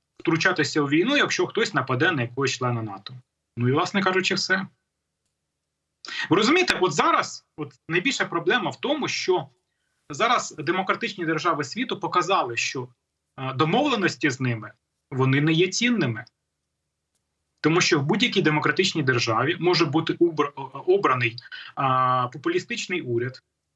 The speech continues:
І цей уряд скаже: «Пробачте, от нам громадяни сказали, що нам треба, наприклад, зменшувати видатки».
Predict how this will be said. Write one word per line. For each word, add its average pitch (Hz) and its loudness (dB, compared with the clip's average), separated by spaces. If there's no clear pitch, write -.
І 170 4
цей 254 0
уряд 269 2
скаже: 147 0
«Пробачте, 208 0
от 131 -12
нам 233 0
громадяни 202 0
сказали, 233 -2
що 185 -8
нам 185 0
треба, 170 -4
наприклад, 147 -4
зменшувати 139 -6
видатки». 120 -8